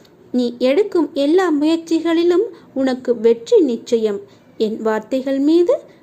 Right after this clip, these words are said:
நம்பிக்கை வைத்து செயல்படு. கவலைப்படாதே,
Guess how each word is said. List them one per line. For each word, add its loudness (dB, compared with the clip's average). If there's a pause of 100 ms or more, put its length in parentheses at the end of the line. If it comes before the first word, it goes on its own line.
(120)
நம்பிக்கை 2
வைத்து 0
செயல்படு. 0 (480)
கவலைப்படாதே, 0